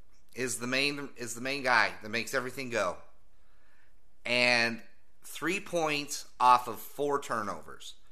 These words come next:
Three points off of four turnovers. Three interceptions, one fumble. We get three points.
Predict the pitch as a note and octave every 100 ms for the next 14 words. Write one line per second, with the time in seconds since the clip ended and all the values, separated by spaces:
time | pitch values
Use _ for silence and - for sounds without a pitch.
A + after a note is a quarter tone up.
0 | - - - - - E3+ F#3+ C3+ A2 D#3+
1 | - - - - - F3+ A#2 G2 G#2+ -
2 | - - - - A2+ A2 - G#2 - -
3 | - - D#3+ D3+ C#3 C3+ - C#3 B2 G2
4 | D#2 D2+ C#2+ - - - - - - C#3
5 | D#3 E3 E3 - D3+ C#3+ D3 C#3 C3+ -
6 | - - - - - G2+ A#2 B2+ B2 A#2
7 | F#2+ D#2 C2 - - - - - - -
8 | - G#2+ G#2 G#2 A2+ A2+ G#2+ G#2+ E2+ C2+
9 | - -